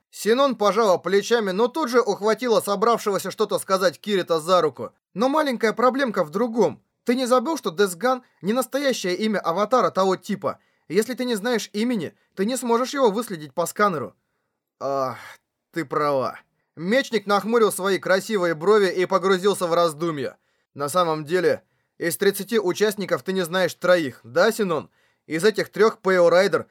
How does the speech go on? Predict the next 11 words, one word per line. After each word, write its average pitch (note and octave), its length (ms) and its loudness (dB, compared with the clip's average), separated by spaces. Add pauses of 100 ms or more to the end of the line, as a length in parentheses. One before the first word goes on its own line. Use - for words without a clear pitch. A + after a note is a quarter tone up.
(140)
за D#3 160 0
которым F#3+ 380 0
я F3 120 4
следил, D#3+ 540 -4 (200)
оказался F3+ 580 0
не E3+ 100 -4
Десганом. D#3 640 -2 (240)
Это D#3 240 2
значит, F#3 380 -4
остаются E3+ 500 -4
двое. D#3 500 -2